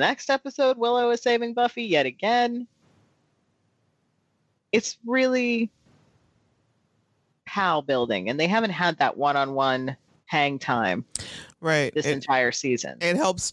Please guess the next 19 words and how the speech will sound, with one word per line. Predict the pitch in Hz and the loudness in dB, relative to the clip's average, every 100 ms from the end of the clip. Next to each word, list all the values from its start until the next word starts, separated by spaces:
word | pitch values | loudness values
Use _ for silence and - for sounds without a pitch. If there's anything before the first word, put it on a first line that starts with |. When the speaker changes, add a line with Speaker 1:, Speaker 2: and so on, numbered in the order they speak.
| _ | _
Speaker 2:
to | - 165 | -2 2
remind | 143 139 139 143 139 | 2 2 2 2 0
us | - 110 123 - | 0 2 2 2
as | 113 110 | 0 0
the | 113 | 0
audience | 127 123 117 120 - - | 2 2 2 2 0 0
as | 135 - - | 0 2 2
to | 127 | 2
why | 120 110 110 127 117 117 | 0 0 0 2 4 2
they | 110 117 | 2 0
keep | - 127 - _ - | -2 -4 -6 _ -6
throwing | 143 131 127 | 0 2 2
around | 123 123 123 | 2 2 0
the | |
terms | 120 127 127 117 | 0 2 2 0
best | - 120 123 | 0 2 2
friends. | - 127 113 107 - - - | 2 2 2 0 -6 -8 -4
<laughs> | - - - | -4 -2 0
Because | - - 151 151 262 - 202 185 | 2 2 0 0 0 0 -4 -6